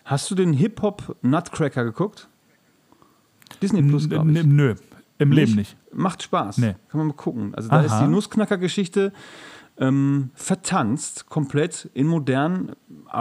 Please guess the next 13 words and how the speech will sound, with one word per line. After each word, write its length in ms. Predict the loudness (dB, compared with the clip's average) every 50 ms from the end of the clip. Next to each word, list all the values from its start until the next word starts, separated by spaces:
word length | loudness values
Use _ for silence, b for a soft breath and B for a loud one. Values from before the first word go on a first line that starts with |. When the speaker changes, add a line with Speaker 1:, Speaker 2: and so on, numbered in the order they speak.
| 0 0
Speaker 1:
and 160 | 0 0 0
B, 300 | 0 0 0 0 -2 -2 -4
Hip-Hop-lastig. 760 | -4 -4 -4 -4 -2 -2 -2 -2 -2 -2 -2 -4 -4 -4 B B B B B B B B B B B _
Aber, 520 | -2 -2 0 2 2 2 2 0 0 0 0
ähm, 280 | 0 0 0 0 0 0
ist 140 | 0 0
spannend, 460 | -2 0 2 2 4 4 2 2 0 0
weil 200 | 0 0 0 -2
offensichtlich 600 | -2 0 0 2 2 2 0 -2 -2 0 0 2
habe 140 | 0 0
ich 80 | 0 0
ganz 220 | 0 0 0 -2 -2
viel 400 | -2 0 2 2 2 0 -2